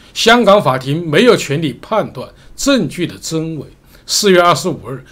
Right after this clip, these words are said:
林隆基逃亡台湾，离开了香港这个生他养他的故土。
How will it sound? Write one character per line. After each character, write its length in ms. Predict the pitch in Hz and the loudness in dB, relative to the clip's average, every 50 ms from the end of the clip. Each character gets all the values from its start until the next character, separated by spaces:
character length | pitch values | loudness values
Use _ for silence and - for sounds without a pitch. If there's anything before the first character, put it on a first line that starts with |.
| _ _ - | _ _ -8
林 240 | 147 151 185 226 233 | -4 0 2 4 4
隆 160 | 208 196 196 | 4 4 2
基 220 | 185 180 190 185 | 0 0 -2 -2
逃 300 | 185 185 - - 135 165 | -2 -4 -4 -2 2 4
亡 380 | 202 208 175 135 131 135 143 143 - | 4 4 4 2 0 -2 -4 -10 -12
台 280 | - - - 101 98 101 | -16 -20 -18 -18 -18 -16
湾， 260 | 117 120 120 123 135 139 _ _ _ _ - - - | -16 -14 -14 -14 -16 -20 _ _ _ _ -20 -18 -8
离 240 | 143 151 190 226 233 | -4 0 2 2 2
开 140 | - 170 208 | 4 4 4
了 100 | 202 151 | 4 4
香 260 | - 220 233 233 220 | 2 0 0 0 -2
港 220 | - 113 - - _ - - - | -4 -6 -8 -10 _ -20 -20 -12
这 160 | - - 190 | -6 -2 0
个 120 | 165 165 160 | 2 2 2
生 300 | 143 - 214 226 233 226 | 2 2 2 2 2 2
他 320 | - - 180 180 175 175 | 0 0 2 2 2 0
养 500 | 170 160 139 156 170 156 131 - - - - | -2 -4 0 2 2 2 2 0 -6 -16 -10
他 160 | - 165 165 | -6 -6 -4
的 140 | 139 131 - - | -4 -6 -10 -10
故 220 | - 254 254 180 - - - | -6 -6 -6 -6 -6 -12 -18
土。 340 | - - - - - - | -20 -20 -20 -20 -20 -20